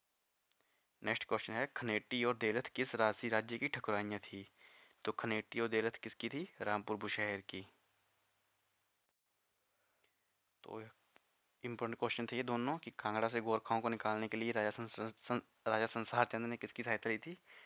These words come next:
महाराजा रणजीत सिंह की। और खनेटी और देलथ किसकी ठकुराइयाँ थी? रामपुर बुशहर की। तो चलिए दोस्तों, शुरू करते हैं।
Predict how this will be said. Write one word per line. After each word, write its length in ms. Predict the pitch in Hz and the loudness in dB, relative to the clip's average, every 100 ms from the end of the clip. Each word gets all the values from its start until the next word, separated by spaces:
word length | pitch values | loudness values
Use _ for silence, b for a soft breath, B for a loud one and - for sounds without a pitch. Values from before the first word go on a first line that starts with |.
| B - | B -2
महाराजा 400 | 113 101 104 113 | 2 2 2 0
रणजीत 300 | 110 110 107 | 0 -4 -4
सिंह 220 | 120 120 | -4 -4
की। 220 | 151 147 - | -4 -6 0
और 220 | 107 104 | 2 2
खनेटी 400 | 98 110 107 - | -2 -4 -2 2
और 80 | 110 | 2
देलथ 160 | 110 107 | 4 0
किसकी 480 | - 110 - 127 - B B B B | -4 -6 -4 -6 -6 B B B B
ठकुराइयाँ 400 | 113 113 107 113 | -2 2 2 2
थी? 240 | 139 180 - | -2 -4 0
रामपुर 320 | 107 104 113 | 2 2 0
बुशहर 480 | 110 107 - 104 104 | -4 -2 -4 -4 -6
की। 300 | 98 - 98 - _ _ _ _ _ _ _ _ _ _ _ _ _ _ _ B B B B B B | -6 -8 -8 -10 _ _ _ _ _ _ _ _ _ _ _ _ _ _ _ B B B B B B
तो 60 | - | -10
चलिए 240 | 113 123 | -2 0
दोस्तों, 340 | 120 117 123 | 2 0 -4
शुरू 220 | 123 113 113 | -6 -6 -4
करते 280 | 113 - | -4 -2
हैं। 340 | 117 123 165 | -2 -2 -4